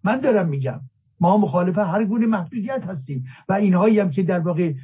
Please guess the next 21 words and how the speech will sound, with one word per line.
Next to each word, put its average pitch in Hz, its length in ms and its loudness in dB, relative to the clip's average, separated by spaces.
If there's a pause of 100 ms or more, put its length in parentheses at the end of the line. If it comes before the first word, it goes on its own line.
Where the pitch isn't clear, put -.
(160)
در 190 140 0
درون 196 440 0
خانه‌هاشون 185 800 -2
به 170 100 -4
نحوی 175 560 -4 (240)
در 170 180 -2
واقع 160 260 -2
تبعید 175 460 -2
شدن، 233 480 -2 (160)
من 247 320 0
شخصا 214 340 -6
این 214 420 -2 (100)
گونه 190 220 0
کارهای 190 720 -2 (240)
جمهوری 254 540 -2
اسلامی 208 460 -4
رو 208 220 -4 (160)
محکوم 247 560 -6
می‌کنم 214 360 -4
مانند 196 480 -6
تمام 240 520 -4